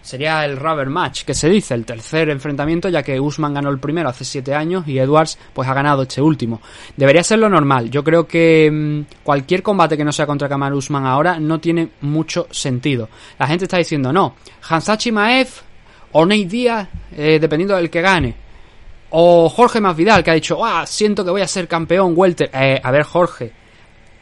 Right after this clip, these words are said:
has tenido dos title shots, los dos contra Kamaru Usman... Uno fuiste noqueado, en el otro fuiste controlado a la perfección,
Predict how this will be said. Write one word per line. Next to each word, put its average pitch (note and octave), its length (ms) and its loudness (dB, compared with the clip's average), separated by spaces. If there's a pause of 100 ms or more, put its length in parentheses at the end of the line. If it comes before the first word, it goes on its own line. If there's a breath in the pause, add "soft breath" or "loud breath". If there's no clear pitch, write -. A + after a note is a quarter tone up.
(420)
has D#3+ 160 -2
tenido G3 280 0
dos F#3+ 140 0
title E3+ 320 2
shots, D#3 400 2
los B2+ 100 -4
dos D3+ 120 -2
contra F3 240 -6
Kamaru F3 320 2
Usman... C3 320 -2
Uno C#3 120 -4
fuiste D3 240 -6
noqueado, E3+ 420 0
en F3 80 0
el D3 40 -2
otro D3+ 160 -4
fuiste D#3+ 260 -6
controlado D3 800 0
a C3+ 140 -2
la B2+ 140 0
perfección, D3 680 -2